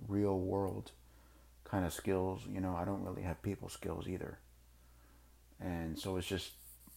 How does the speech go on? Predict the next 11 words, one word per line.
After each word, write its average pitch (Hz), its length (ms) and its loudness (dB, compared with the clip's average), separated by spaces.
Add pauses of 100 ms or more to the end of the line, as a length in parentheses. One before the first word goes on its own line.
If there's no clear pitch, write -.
(520)
it's 104 180 0
o-, 104 280 6
it's 98 160 2 (200)
just 127 240 2
over 92 300 6
for - 160 -6
me, 71 300 -8
you 85 100 -4
know. 80 300 -2 (100)
And, 85 380 -2 (920)
um, 87 440 -2